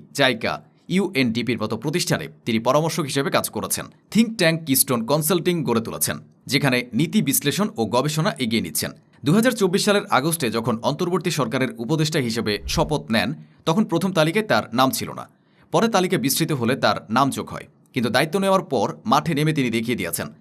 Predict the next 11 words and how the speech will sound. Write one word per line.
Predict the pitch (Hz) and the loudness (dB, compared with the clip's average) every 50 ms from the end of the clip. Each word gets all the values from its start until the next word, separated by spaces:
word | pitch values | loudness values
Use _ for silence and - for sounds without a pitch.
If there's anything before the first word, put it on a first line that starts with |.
| _ _ _ _ - - | _ _ _ _ -4 -2
কত | 180 202 220 | 0 2 2
দ্রুত | 226 - 131 160 156 190 | 2 0 0 0 2 2
একজন | 175 147 127 139 135 | 2 2 0 -2 -4
সৎ | 131 - - 139 - - - - | -4 -2 0 0 0 -2 -2 -6
ও | 110 113 | -6 -4
যোগ্য | 113 117 123 123 151 | -4 -4 -4 -2 0
মানুষ | 120 90 90 151 165 - - - - | 0 0 -2 -2 -4 -6 -8 -6 0
আস্থা | - - - - - 165 147 | 0 2 2 0 0 0 0
অর্জন | - - 117 139 131 131 120 | 0 0 -2 -4 -2 -4 -4
করতে | 113 113 - 107 | -4 -4 -6 -6
পারেন। | 80 80 73 69 | -8 -8 -8 -10